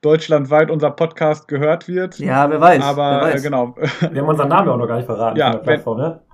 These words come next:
Speaker 2: Doch, oder?
Speaker 3: Nein, haben wir noch nicht. <laughs>
Speaker 2: Ja, machen wir
Speaker 1: Ja,
Speaker 2: jetzt
Speaker 1: dann
Speaker 2: noch
Speaker 1: können
Speaker 2: nicht.
Speaker 1: wir gerne leaken.
Speaker 2: So,
Speaker 3: Nee.
Speaker 2: nee, nee, nee, nächstes Mal erst. Der wird erst nächstes Mal verraten.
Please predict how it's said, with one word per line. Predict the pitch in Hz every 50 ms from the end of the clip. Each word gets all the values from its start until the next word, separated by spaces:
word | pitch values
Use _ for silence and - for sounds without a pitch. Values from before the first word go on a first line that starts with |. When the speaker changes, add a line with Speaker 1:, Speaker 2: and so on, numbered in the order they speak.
| - - - - - - - - - - - _ _ _ _ _
Speaker 2:
Doch, | - 143 135 139
oder? | 139 135 143 160 202 - - -
Speaker 3:
Nein, | - - 127 123 127 131 139 139 - - _
haben | - 127
wir | 127
noch | 120 110
nicht. | 107 104 104 - -
<laughs> | - - - 131 127 - - - - - - - _ _ _ _ _ _ _ _ _ _ _ _ _
Speaker 2:
Ja, | - 151
machen | 156 196 214 220 202
wir | 185
Speaker 1:
Ja, | 156 147
Speaker 2:
jetzt | 143 127 131
Speaker 1:
dann | 143
Speaker 2:
noch | 135
Speaker 1:
können | 135 135 143
Speaker 2:
nicht. |
Speaker 1:
wir | 143
gerne | 151 165 160 165 165
leaken. | 165 190 214 - - 151 127
Speaker 2:
So, | - - -
Speaker 3:
Nee. | 139 143 156 156
Speaker 2:
nee, | 160 160 160 160 156 160
nee, | 160 156
nee, | 139 143 147 143
nächstes | 143 151 143 - -
Mal | 131 127 127
erst. | 131 - _ _ _ _ _ _ _ _ _ _ _ _ _ _ _ _ _ _ - - - _ _ _ _ _ _ _ _ _ _ _ _ _ _ _
Der | - 147
wird | 151 196 202
erst | 202 - 185
nächstes | 175 180 180 180
Mal | 143 135
verraten. | 135 135 123 120 123 131 - -